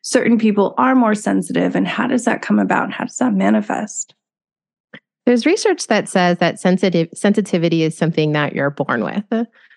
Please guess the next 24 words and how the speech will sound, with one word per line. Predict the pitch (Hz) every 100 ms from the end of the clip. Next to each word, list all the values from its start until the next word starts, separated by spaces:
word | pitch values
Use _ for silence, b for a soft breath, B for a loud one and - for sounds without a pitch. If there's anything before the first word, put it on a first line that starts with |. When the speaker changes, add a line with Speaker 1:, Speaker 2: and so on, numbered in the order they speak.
| b _ _
Speaker 2:
So | - 175 165 160 160 - _ _ _ _ _ _ _ -
to | - 214
some | - 233 262
extent, | 262 - 165 156 - - - _
you | - 175 175 170
were | 165 170 175
just | 202 214 - - - 208 _
born | 220 349
this | 202 180
way. | - - 65 233 262 - _ _ - -
But | 185 170
our | 208
environment | 220 240 269 277 226
also | 170 170 165
shapes | 160 160 139 -
us. | 135 - - - - _
Research | 185 196 185 170
also | 165 165 180
shows | 170 170 160 160 160
that | 147 143 - -
extreme | 147 - - 208 214 208
environments | - 175 147 151 151 151 - -
can | - 165
have | 156 151 147 156